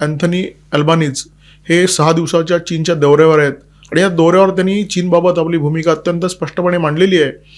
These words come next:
त्यांनी असं म्हटलंय की चीनशी आमचे जे संबंध आहेत ते सौहार्दपूर्ण व्हावेत असा आमचा प्रयत्न आहे आणि याच्या आधी आम्ही शांततेने आणि सातत्याने प्रयत्न करणार आहोत,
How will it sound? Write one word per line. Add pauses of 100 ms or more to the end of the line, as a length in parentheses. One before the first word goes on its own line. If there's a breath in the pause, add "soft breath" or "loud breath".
(260 loud breath)
त्यांनी
असं
म्हटलंय
की (200)
चीनशी (380 loud breath)
आमचे
जे
संबंध
आहेत
ते (120)
सौहार्दपूर्ण (440 soft breath)
व्हावेत (280)
असा
आमचा
प्रयत्न
आहे (440 soft breath)
आणि
याच्या
आधी
आम्ही
शांततेने
आणि
सातत्याने
प्रयत्न
करणार
आहोत,